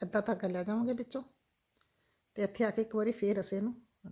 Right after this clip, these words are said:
ਇੱਕ ਵਾਰੀ ਫੇਰ ਇੱਥੇ ਏਦਾਂ ਕਰ ਦੇਣਾ,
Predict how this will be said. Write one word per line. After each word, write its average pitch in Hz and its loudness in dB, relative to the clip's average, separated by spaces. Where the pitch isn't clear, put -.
ਇੱਕ 190 -6
ਵਾਰੀ 196 2
ਫੇਰ 233 -2
ਇੱਥੇ 190 -4
ਏਦਾਂ 220 -8
ਕਰ - -4
ਦੇਣਾ, - -16